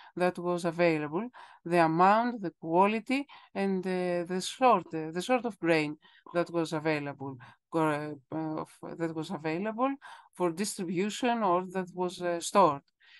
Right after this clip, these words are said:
Uh, therefore, tokens have been thought that they stand in the origins of mathematics and then the, in the, for the origins of writing. Perhaps the Greeks and the Athenians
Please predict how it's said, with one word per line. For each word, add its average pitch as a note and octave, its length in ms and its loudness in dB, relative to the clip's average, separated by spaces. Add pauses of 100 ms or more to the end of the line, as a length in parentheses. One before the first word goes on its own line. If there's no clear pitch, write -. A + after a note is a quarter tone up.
(180)
Uh, E3 440 -4
therefore, G3+ 420 -2
tokens F3 560 -2
have F#3 160 -4
been E3 180 -2
thought F#3 340 0
that F3+ 260 -6
they D#3+ 180 -4
stand G3+ 380 -4
in F#3 140 -6
the D#3+ 120 -6
origins F#3 720 -2 (480)
of F3 320 -6
mathematics A3+ 800 -2 (320)
and F3+ 220 -2
then F3+ 280 -4
the, E3+ 100 -8
in E3 280 -6
the, F3+ 180 -10 (140)
for F3 240 -8 (100)
the D#3+ 120 -4
origins F#3 520 -4
of E3+ 240 -8
writing. F#3+ 680 2 (2500)
Perhaps G#3+ 880 0 (100)
the E3+ 140 -6
Greeks G3 400 -4
and G#3+ 120 -2
the F3+ 120 -2
Athenians F#3+ 680 -2